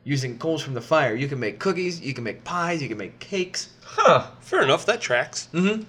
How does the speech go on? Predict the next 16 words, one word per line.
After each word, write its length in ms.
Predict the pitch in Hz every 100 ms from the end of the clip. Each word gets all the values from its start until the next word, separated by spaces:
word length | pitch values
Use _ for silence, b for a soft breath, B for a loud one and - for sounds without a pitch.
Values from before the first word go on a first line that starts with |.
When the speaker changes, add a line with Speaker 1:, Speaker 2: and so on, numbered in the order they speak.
| -
Speaker 3:
Yeah. 200 | 320 - - - - -
Speaker 1:
So 160 | 156 139
it's, 260 | 147 - -
it's 180 | 165
very 260 | 147 233 247
cool 200 | - 262
to 60 | 185
be 120 | 165
able 200 | 170 165
to, 300 | 160 143 139 -
to 120 | 143
cook 280 | - 214 147
with 100 | 139
a 60 |
cardboard 480 | 135 135 135 120 120
box. 400 | 156 123 -